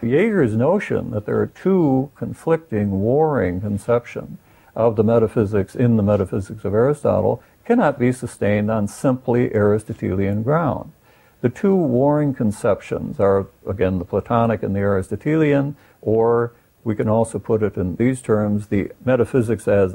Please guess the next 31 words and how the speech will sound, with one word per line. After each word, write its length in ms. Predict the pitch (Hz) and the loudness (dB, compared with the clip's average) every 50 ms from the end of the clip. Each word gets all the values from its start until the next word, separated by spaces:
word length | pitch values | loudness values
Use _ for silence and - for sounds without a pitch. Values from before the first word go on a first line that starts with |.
| - - | -4 -2
ontology 1120 | 104 101 95 92 90 82 - - - 120 135 151 147 139 110 104 120 127 131 139 143 135 - _ _ _ _ _ - | 0 0 2 2 0 -2 -4 -2 0 0 2 2 2 0 0 0 0 0 0 0 -4 -8 -12 _ _ _ _ _ -2
on 140 | 101 104 101 | 0 0 2
the 80 | 95 | 2
one 220 | 95 110 117 117 117 | 2 2 2 2 0
hand, 460 | 107 107 98 98 98 98 104 104 104 - - _ _ - | 0 0 0 0 0 0 -2 -4 -6 -10 -16 _ _ -4
and 200 | 104 101 92 87 | -2 0 0 2
metaphysics 680 | 92 110 113 107 98 - 107 104 98 107 104 95 - - | 2 2 2 2 0 0 -4 -4 -2 -2 -2 -2 -4 -6
as 520 | - - 98 92 92 90 92 92 92 98 - _ _ _ _ _ _ _ | -6 -2 0 0 2 2 0 0 -2 -6 -12 _ _ _ _ _ _ _
theology 760 | - 156 151 131 95 82 71 - - - - - - - - _ _ _ _ _ - | -4 0 2 2 2 2 0 -2 -4 -8 -12 -12 -12 -14 -14 _ _ _ _ _ -4
on 180 | 104 95 90 | -2 -2 0
the 120 | 87 92 98 | 2 4 4
other. 320 | 98 95 - - - - _ _ _ _ _ - | 4 2 2 -2 -6 -12 _ _ _ _ _ -6
And 280 | 95 95 95 87 82 78 | -4 -2 -2 -2 -2 -2
which 340 | 107 135 180 - - - - | -2 -2 -2 -2 -6 -12 -6
is 220 | - 139 143 120 110 | -2 -2 -2 0 -2
it? 160 | 101 - - _ _ _ _ _ _ _ - | -6 -8 -10 _ _ _ _ _ _ _ -2
Is 220 | 127 131 131 131 | 0 0 2 2
it 100 | 151 123 | 2 2
a 80 | 117 113 | 2 0
science 540 | - - - 147 135 135 131 127 117 - - | 0 0 0 2 2 2 2 2 0 0 -2
of 160 | 104 95 - | -2 -2 -2
everything? 840 | - 151 143 156 156 180 185 190 190 190 208 202 202 226 240 262 254 - _ _ _ _ _ _ _ _ _ _ _ _ - | -2 -2 -2 0 0 0 0 -2 0 0 0 0 0 0 0 -2 -4 -8 _ _ _ _ _ _ _ _ _ _ _ _ -2
That 180 | 123 117 - | 0 0 0
would 120 | - 123 110 | 0 -2 -2
be 120 | 123 120 | 0 0
an 100 | 120 110 | 0 2
ontology 720 | 110 107 107 101 - 117 117 120 120 123 120 127 143 160 | 0 0 0 0 0 0 2 2 2 0 0 -2 0 0
of 160 | 147 101 82 | 0 0 0
everything 460 | - 113 110 117 117 107 - 113 104 101 | 0 0 0 0 -2 -2 -2 -2 -2 -2
that 140 | 95 92 | 0 0
is. 400 | 101 117 151 175 185 196 226 - | 0 2 2 2 0 -2 -6 -8